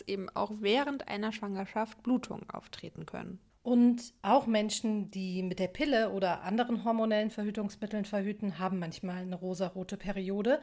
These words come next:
Speaker 2: Und da kann ich mich tatsächlich noch dran erinnern.
Speaker 1: Ah, echt? Krass.
Speaker 2: Ja,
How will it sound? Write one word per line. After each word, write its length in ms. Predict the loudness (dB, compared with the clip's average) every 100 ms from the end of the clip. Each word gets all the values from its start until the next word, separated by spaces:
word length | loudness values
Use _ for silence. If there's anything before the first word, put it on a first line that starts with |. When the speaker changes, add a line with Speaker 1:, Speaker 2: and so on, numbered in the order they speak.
| -2 -20 -20 -10
Speaker 2:
Und 200 | -8 4
da 120 | 6
kann 220 | 6 4
ich 100 | 2
mich 160 | 0 0
tatsächlich 480 | 0 0 -2 -2 -2
noch 140 | -4
dran 180 | -2 -2
erinnern. 520 | -2 0 0 0 -6 -8
Speaker 1:
Ah, 160 | -4 -4
echt? 380 | -4 -4 -6 -10 -20 _
Krass. 440 | -10 -4 -2 -4 -2
Speaker 2:
Ja, 240 | 4 4